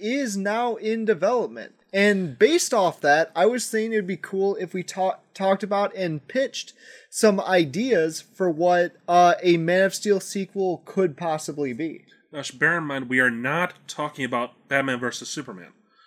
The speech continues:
Speaker 2: because what was gonna be Man of Steel two ended up becoming Batman versus Superman. So what we are talking about is the actual, you know, past Justice League, past Batman, past Wonder Woman.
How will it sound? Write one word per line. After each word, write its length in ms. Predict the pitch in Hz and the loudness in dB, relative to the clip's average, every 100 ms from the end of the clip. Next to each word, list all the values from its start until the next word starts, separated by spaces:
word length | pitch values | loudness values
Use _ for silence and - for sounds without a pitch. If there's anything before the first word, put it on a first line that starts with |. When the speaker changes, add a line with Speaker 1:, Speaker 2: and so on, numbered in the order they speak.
| _ - | _ -10
Speaker 2:
because 480 | 123 131 123 117 - | -4 -2 -2 -4 -6
what 240 | 139 147 | -4 -4
was 380 | 120 127 214 208 | -4 -2 0 0
gonna 180 | 208 196 | -2 -4
be 340 | 156 160 160 - _ - | -4 -8 -8 -12 _ -8
Man 180 | 139 147 | -6 -6
of 80 | |
Steel 260 | - 151 165 | -6 -6 -6
two 400 | - - 120 113 _ _ - | -6 -4 -4 -4 _ _ -6
ended 240 | 143 147 | -4 -2
up 140 | 143 143 | -2 -4
becoming 640 | 139 - 180 175 117 101 - _ _ _ | -8 -8 -8 -6 -6 -8 -16 _ _ _
Batman 300 | 135 123 117 | -4 -4 -6
versus 340 | 120 113 - | -10 -10 -10
Superman. 340 | - - 87 60 _ _ _ _ _ _ _ _ _ _ _ | -12 -14 -20 -20 _ _ _ _ _ _ _ _ _ _ _
So 180 | - - | -16 -12
what 220 | - 143 | -6 -4
we 100 | 190 | -2
are 40 | 196 | -2
talking 200 | 185 170 | -2 -2
about 240 | 151 139 | -4 -4
is 100 | 127 | -8
the 140 | 127 135 | -2 0
actual, 520 | 143 - 156 143 131 | 0 -4 -4 -2 0
you 60 | |
know, 120 | 117 104 | -2 -4
past 420 | - 156 170 - | -6 -4 -4 -4
Justice 340 | 147 - 131 | -6 -6 -10
League, 240 | 135 127 - | -6 -6 -4
past 380 | 131 139 - | -4 -4 -4
Batman, 380 | 139 131 143 135 | -4 -4 -4 -6
past 240 | 123 123 - | -4 -6 -6
Wonder 180 | 120 117 | -8 -6
Woman. 220 | 113 | -8